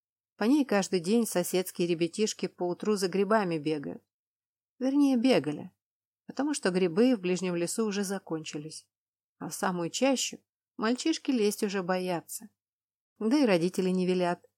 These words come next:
И если ослушаешься, то высекут хворостиной так,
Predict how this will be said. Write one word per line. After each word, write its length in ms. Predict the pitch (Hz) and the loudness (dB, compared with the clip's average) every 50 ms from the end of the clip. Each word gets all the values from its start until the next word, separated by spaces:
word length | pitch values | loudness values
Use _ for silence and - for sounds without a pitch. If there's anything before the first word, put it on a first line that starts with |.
| _ _ _ _ - | _ _ _ _ -4
И 80 | 175 | -2
если 300 | 165 160 165 160 - 165 160 | 0 2 2 0 0 0 0
ослушаешься, 840 | 160 151 - - 247 294 285 - 180 165 160 - - - - 202 - _ - | 0 -2 -2 0 0 2 2 0 -2 -2 -2 -2 -6 -6 -8 -12 -14 _ -4
то 140 | - 302 262 | -2 0 2
высекут 480 | 226 262 269 - 294 277 - 277 254 | 2 2 2 2 0 -2 -2 -4 -4
хворостиной 680 | - - 247 233 233 240 240 - - 254 262 247 233 | 0 4 6 6 6 6 4 2 0 2 4 4 2
так, 340 | 226 - 233 240 226 - - | 4 4 4 2 2 0 -6